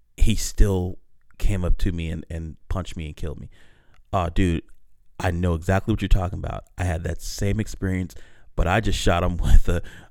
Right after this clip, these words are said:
I shot him with the machine gun, and they were all in the face, and he went down with at least,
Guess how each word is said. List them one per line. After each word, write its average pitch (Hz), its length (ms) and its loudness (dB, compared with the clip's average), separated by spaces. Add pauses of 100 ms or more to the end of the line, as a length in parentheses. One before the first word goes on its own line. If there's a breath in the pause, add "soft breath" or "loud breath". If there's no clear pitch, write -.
I 117 100 6
shot 95 200 6
him 90 80 -4
with 90 160 -4
the - 80 -2
machine 110 480 -4
gun, 85 400 -4 (640 soft breath)
and 85 480 -2 (160)
they 127 200 4
were 110 180 6
all 85 180 -2
in 85 80 -4
the 85 60 -2
face, 82 420 -4 (320 soft breath)
and 90 120 -6
he 117 140 0
went 90 200 -4
down 87 300 -2
with 87 120 -2
at 80 80 4
least, 85 280 -4